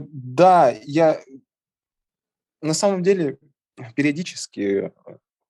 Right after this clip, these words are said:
в какие-то, в моменты грусти, да, скажем так, они достаточно часто случаются, но такой продуктивной грусти, назовем ее так. А, я от нечего делать начинаю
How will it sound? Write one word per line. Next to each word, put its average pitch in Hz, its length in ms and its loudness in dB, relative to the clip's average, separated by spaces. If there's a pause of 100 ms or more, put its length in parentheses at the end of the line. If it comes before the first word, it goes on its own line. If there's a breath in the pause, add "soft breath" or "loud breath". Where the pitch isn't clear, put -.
(320)
в - 80 -20
какие-то, 135 340 -2
в 110 80 -2
моменты 139 460 2
грусти, 160 520 0
да, 113 200 -4
скажем 127 400 -2
так, 117 200 -6 (380 soft breath)
они 143 160 2
достаточно 131 520 -2
часто 202 320 2
случаются, - 640 -6
но 120 300 0 (160)
такой 143 220 2
продуктивной 139 600 -2
грусти, 107 460 -10
назовем 110 360 0
ее 104 140 -2
так. 104 240 0 (520 loud breath)
А, 113 480 2 (280)
я 151 540 0 (1080)
от 139 180 -2
нечего 143 440 -4
делать 127 500 -2
начинаю 117 680 -4